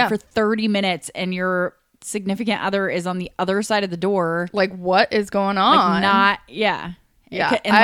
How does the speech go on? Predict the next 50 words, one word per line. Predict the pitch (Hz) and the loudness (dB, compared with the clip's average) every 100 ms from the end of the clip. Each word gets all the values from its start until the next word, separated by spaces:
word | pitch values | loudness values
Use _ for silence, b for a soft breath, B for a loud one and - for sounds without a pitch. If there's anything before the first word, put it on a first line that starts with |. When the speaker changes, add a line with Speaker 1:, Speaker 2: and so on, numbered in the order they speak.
| 247 | 6
Speaker 2:
like, | 247 | 6
Speaker 1:
would | 277 | 2
be | 240 | 4
Speaker 2:
how | 190 208 | 4 4
do | 226 | 2
you | 240 | 6
Speaker 1:
so | 233 220 | 8 10
Speaker 2:
get | 226 | 8
Speaker 1:
annoyed. | 226 202 | 6 2
Speaker 2:
in? | 208 | 2
Speaker 1:
And | 214 | 0
where | 208 214 | 2 2
do | 226 | 0
you | 214 | 4
go? | 233 220 | 6 4
'Cause | 208 | 0
there's | 196 190 | -4 -4
a | 202 | -4
blizzard | 190 208 196 185 | -4 -4 -4 0
outside, | 180 - 180 180 | 0 0 -2 0
so | 190 | -2
it's | 180 | -2
not | 196 | -2
like | 202 | 2
Speaker 2:
Yeah. | 233 | 4
Speaker 1:
he | 160 | 2
can | 185 190 | -2 -4
just | 180 185 - | -6 -10 -12
go | 127 185 | -10 -8
somewhere | 196 196 | -8 -6
else. | 202 196 180 B B B B B B | -6 -6 -8 B B B B B B
Um, | 226 214 208 196 185 196 | 4 6 4 2 -4 -4
Speaker 2:
I | - 208 | 4 4
Speaker 1:
after | 320 | 6
Speaker 2:
would | 233 | 4
be | 214 | 0
irritated, | 180 170 175 - 285 | 0 -4 -6 -6 4
Speaker 1:
Yeah, | 349 - | 4 4
of | 180 | -4
Speaker 2:
for | - | 0
Speaker 1:
course. | 240 180 | 2 2
I | - 214 | 0 -2
think | 269 | -2
Speaker 2:
sure. | 196 | -2
Speaker 1:
anyone | 208 196 185 175 | -4 -4 -4 -4
would. | 160 143 160 156 | -4 -6 -6 -8
I | - 180 | -6 -4
think | 185 185 - | -6 -10 -10
anyone | - 180 175 165 151 | -8 -6 -6 -8 -10
would. | 95 104 | -10 -12